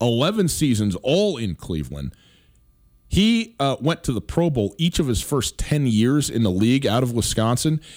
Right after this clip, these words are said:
and he holds the league record, okay, as a lineman for the most consecutive snaps in league history. Now, they only started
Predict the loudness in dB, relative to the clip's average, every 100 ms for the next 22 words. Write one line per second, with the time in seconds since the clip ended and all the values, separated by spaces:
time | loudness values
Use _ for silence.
0 | -12 -2 0 2 2 2 0 -2 0 2
1 | 2 2 2 2 0 -4 -10 -12 -6 -4
2 | 0 0 2 0 -4 _ -4 0 0 2
3 | 2 2 2 0 -6 -14 _ _ _ _
4 | _ -6 0 0 2 0 2 2 0 -4
5 | -4 -4 -2 0 0 -2 -2 -4 0 0
6 | -2 -4 -2 2 2 2 0 0 -2 -8
7 | -6 -2 2 2 2 2 0 0 -2